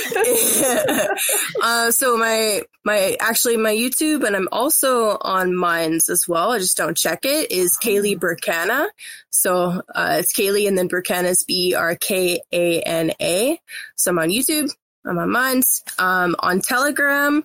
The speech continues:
I'm actually mostly just in Chance's channel, but you can find me at Canadian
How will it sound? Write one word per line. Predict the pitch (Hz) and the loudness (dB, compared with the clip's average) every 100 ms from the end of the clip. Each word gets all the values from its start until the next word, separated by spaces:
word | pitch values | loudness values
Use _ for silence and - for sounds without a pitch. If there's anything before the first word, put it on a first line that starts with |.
| _ _ _ _ _ _ - | _ _ _ _ _ _ -6
I'm | 185 185 | -2 0
actually | 214 - 294 277 | 0 0 0 0
mostly | 220 190 - - 285 277 - | 2 2 2 0 0 -2 -2
just | 214 - | -2 0
in | 196 214 | 0 0
Chance's | 220 202 226 220 - | 0 0 0 0 0
channel, | - 160 196 285 | 0 0 0 0
but | 233 196 | -2 -2
you | 202 | 0
can | 196 196 | 0 -2
find | 175 175 | 0 0
me | 175 | 0
at | 170 160 - | 0 0 -2
Canadian | - 190 185 185 180 160 | -2 0 0 2 0 0